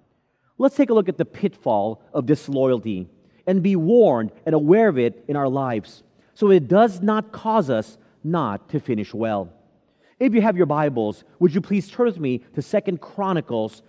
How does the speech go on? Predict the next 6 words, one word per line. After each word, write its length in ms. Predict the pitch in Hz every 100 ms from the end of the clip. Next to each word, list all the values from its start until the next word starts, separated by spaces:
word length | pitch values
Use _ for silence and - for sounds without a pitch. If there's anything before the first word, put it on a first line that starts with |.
| _
chapter 460 | - 170 151 - 151
twenty-five. 680 | - 131 127 - 107 98 85 _ _ _ _
Second 340 | - 233 247
Chronicles 520 | - 208 190 185 170
chapter 300 | - 185 -
twenty-five, 580 | 180 180 170 - 113 110